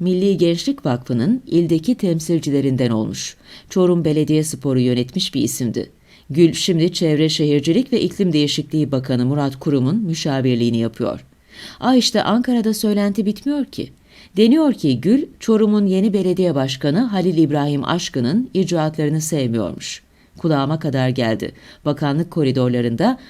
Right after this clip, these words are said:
A K P'li başkanı sürekli eleştiriyormuş. Baktığınızda Zeki Gül sadece bir yıl Çorum'u yönetmiş.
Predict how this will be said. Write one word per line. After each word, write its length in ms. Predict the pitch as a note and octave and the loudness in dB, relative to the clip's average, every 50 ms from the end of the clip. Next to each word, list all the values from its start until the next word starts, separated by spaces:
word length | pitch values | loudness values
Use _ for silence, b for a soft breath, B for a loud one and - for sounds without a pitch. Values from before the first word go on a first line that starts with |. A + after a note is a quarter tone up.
| B B _ | B B _
A 180 | - F3 F#3+ G3 | 0 0 0 2
K 140 | - A#3+ A#3+ | 0 0 0
P'li 260 | - C4 C4+ D4+ A3 | 2 2 0 2 2
başkanı 460 | G#3+ G3 F#3 - - - F#3 F3+ G3 | 0 0 -2 -4 -4 -2 -2 0 0
sürekli 440 | F#3+ F#3 - D4 D4 C4 - - G#3+ | -2 -2 -2 0 0 0 0 0 0
eleştiriyormuş. 960 | F3+ D3+ C#3 C3+ C3 - - C3+ A#2 G#2+ F#2+ D#2 - - - - - - - _ B B B B B B B - | 0 2 0 0 -2 -4 -4 -2 -2 0 -2 -2 -4 -8 -10 -12 -14 -16 -18 _ B B B B B B B -2
Baktığınızda 680 | D#3 D3 D3 - - E3 D3 C3+ B2+ B2 B2+ - E3+ D#3+ | -2 -2 -2 0 0 2 2 2 2 2 2 2 2 2
Zeki 400 | - D#3+ D#3 D3 - D3+ C3 - | 4 2 2 2 2 0 0 2
Gül 180 | C3+ C3 C3 | 2 2 2
sadece 680 | B2+ - - A3 A3+ B3+ A#3 B3 A3 G#3 A3+ A3 F3 | 0 0 0 2 2 2 4 2 2 4 2 2 2
bir 160 | G#3 A#3+ A#3 F#3 | 4 4 4 4
yıl 260 | E3+ D3+ D3+ D3+ D3 | 4 4 2 2 0
Çorum'u 380 | - - C#3+ C3+ B2+ A#2 A#2 | -2 0 2 2 2 2 2
yönetmiş. 640 | A2+ A2 G#2+ G#2+ A2 A2 - - - - - - | 2 2 2 0 -2 -4 -6 -8 -8 -8 -8 -8